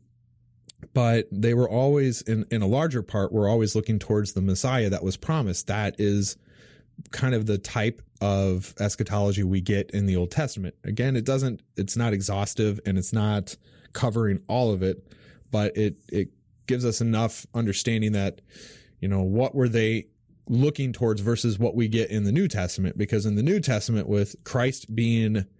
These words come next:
here on earth now, we have entered essentially into the end of times now that Christ has given. So that means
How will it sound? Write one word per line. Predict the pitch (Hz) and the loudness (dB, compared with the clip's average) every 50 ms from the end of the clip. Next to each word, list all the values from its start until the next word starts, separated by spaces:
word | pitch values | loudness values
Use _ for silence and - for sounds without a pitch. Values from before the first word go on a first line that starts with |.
| _ - - - - - | _ -20 -20 -20 -20 -20
here | - - - - 147 147 139 135 131 | -20 -14 -6 -2 2 2 2 2 0
on | - 117 113 107 101 | 0 -2 -2 -2 0
earth | - 139 151 135 120 - | 0 0 0 0 0 -2
now, | 117 107 101 95 98 | -2 -2 0 0 2
we | 104 98 113 113 113 117 117 92 | 2 2 2 2 2 2 2 0
have | - 120 107 95 - - | 0 0 -2 -2 -2 -2
entered | 127 135 127 127 120 110 110 107 - - _ _ _ _ _ - | -2 0 0 0 0 0 0 -2 -4 -8 _ _ _ _ _ -4
essentially | 95 - 151 165 151 - 117 107 - - | -2 -2 0 -2 -2 -2 -4 -4 -4 -2
into | - 160 160 147 127 - - 127 117 113 113 107 - - _ _ | 0 2 2 2 2 2 2 2 4 4 2 0 -2 -6 _ _
the | - 117 120 117 104 | -2 0 2 2 2
end | 117 110 101 | 0 0 -2
of | 95 | -4
times | - - 113 104 101 95 92 - - - | -4 -2 0 0 2 0 0 -2 -6 -4
now | - 110 107 110 110 | -2 -2 0 0 0
that | 107 90 | 0 -2
Christ | - - 107 98 95 - - | -2 -2 0 0 0 0 -2
has | - 101 92 95 | -2 0 0 0
given. | 98 110 120 113 98 85 78 73 - _ - - - - - - - - - - - | 0 0 0 0 0 -2 -4 -6 -10 _ -20 -20 -20 -20 -20 -20 -20 -20 -20 -16 -8
So | - - 110 107 104 104 101 98 - - | -4 -2 0 2 2 2 2 0 0 -4
that | 101 104 110 117 131 147 - - | -4 -2 -2 0 0 -2 -2 -2
means | 131 123 117 117 113 110 107 107 - - | 0 0 2 2 2 2 0 -2 -2 -6